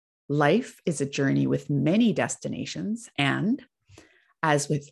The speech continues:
any journey, you don't want to bring all your luggage on all your trips. So stop and assess what you're carrying forward and decide if it might be time to let go of some of the old stuff.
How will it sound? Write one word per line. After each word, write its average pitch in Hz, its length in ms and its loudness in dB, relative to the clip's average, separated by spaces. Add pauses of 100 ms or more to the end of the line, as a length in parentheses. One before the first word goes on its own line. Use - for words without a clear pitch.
(180)
any 151 280 2
journey, 143 520 -4
you 190 140 -2
don't 175 300 -2
want 180 100 0
to 180 60 0
bring 151 280 -2
all 143 180 0
your 139 340 -2
luggage 135 420 -4
on 139 220 -2
all 127 180 -2
your 127 140 -4
trips. - 340 -8 (240)
So 147 240 2
stop 202 500 -2
and 180 120 2
assess 147 380 -4
what 156 160 -4
you're 143 100 -4
carrying 143 320 -4
forward 135 340 -6
and 147 80 -4
decide 165 720 -4
if 143 140 -12
it - 80 -14
might 151 220 -4
be 147 100 -6
time 147 420 -4
to 143 120 -8
let 143 200 -2
go 170 180 0
of 170 140 0
some 147 160 -2
of 139 140 -6
the 135 100 -6
old - 200 -6
stuff. - 380 -10